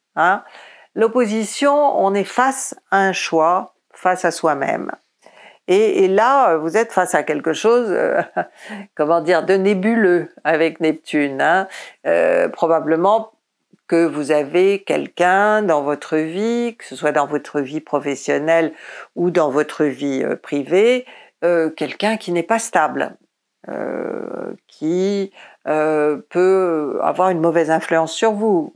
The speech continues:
ou chercher à vous influencer, à vous manipuler. Euh, vous pouvez être, euh, vous-même, euh,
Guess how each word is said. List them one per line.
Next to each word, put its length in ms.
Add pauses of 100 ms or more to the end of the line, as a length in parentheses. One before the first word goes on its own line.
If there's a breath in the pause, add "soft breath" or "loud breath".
ou 120
chercher 640
à 120
vous 180
influencer, 880
à 140
vous 180
manipuler. 720 (500 loud breath)
Euh, 380
vous 220
pouvez 640
être, 540
euh, 380
vous-même, 720
euh, 440